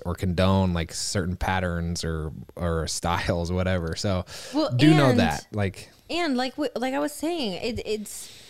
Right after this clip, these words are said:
Speaker 2: it come, everything comes with time and everything comes in phases. And what you like yesterday doesn't mean you'll like it tomorrow. And what we do might not work for what you guys want. And it's just, I understand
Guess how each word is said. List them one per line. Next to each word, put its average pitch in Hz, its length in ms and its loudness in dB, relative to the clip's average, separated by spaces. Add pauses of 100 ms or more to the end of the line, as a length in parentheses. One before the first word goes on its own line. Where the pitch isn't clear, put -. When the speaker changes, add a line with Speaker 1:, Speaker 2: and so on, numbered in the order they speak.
(420)
Speaker 2:
it - 340 -4 (100)
come, 311 560 -4
everything 320 520 0
comes 269 280 -4
with 262 160 -2
time 220 460 -2
and 165 80 -2
everything 247 400 -2
comes 240 320 -2
in 240 140 0
phases. 220 600 -4
And 202 120 -2
what 220 120 -2
you 247 120 -4
like 240 320 0
yesterday 233 480 -2
doesn't 214 260 -4
mean 214 140 -2
you'll 208 100 -2
like 208 200 -4
it 208 120 -10
tomorrow. 202 540 0
And 165 180 -6
what 220 300 -2 (340)
we 247 400 -2
do 254 480 0 (160)
might 226 240 -4
not 233 180 -2
work 233 220 0
for - 160 -4
what 226 160 0
you 269 340 0
guys 190 400 -2
want. 175 400 -6
And 240 120 -2
it's 247 200 -4
just, - 320 -6 (680)
I 262 140 -2
understand 269 680 0